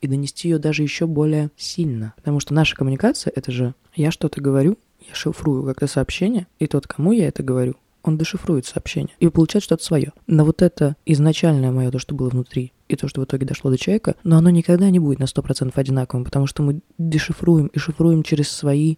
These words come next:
понимания, свои знания, свои ощущения. И если в обычном диалоге это может просто создать какую-то мискоммуникацию, то в творчестве это создает новые образы, которые,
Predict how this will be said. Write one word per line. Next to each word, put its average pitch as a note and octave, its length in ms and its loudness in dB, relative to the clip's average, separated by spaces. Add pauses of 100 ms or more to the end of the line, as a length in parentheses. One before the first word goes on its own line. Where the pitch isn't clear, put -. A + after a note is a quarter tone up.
понимания, D3+ 720 0
свои C#3+ 460 -4 (160)
знания, C3+ 840 -4
свои C3 400 -6
ощущения. C3+ 840 -4 (120)
И E3 60 0
если D3+ 320 2
в C#3+ 80 -2
обычном D3 400 -4
диалоге C3+ 400 -4
это - 180 -10
может C#3 280 -4
просто C#3 340 -6
создать B2+ 340 -4
какую-то - 360 -10
мискоммуникацию, C3 960 -6
то D#3+ 100 0
в - 60 -4
творчестве D3+ 560 -4
это C3 120 -8
создает C#3 460 -4
новые C#3 320 -2
образы, C3 580 -4
которые, C#3+ 680 -2